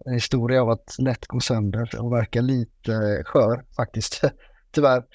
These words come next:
Eh, men håller de sig skadefria, Nkunku, Jackson och, och Broja som, som var bra när han fick spela där mot Fulham, eh, så litar jag på det.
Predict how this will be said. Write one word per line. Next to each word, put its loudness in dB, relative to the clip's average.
Eh, 4
men 2
håller 0
de 0
sig -6
skadefria, 0
Nkunku, 0
Jackson 0
och, -2
och -6
Broja 0
som, -4
som 0
var 2
bra 2
när 4
han 4
fick -8
spela 0
där 0
mot -2
Fulham, -2
eh, -12
så -2
litar 2
jag 0
på 2
det. -6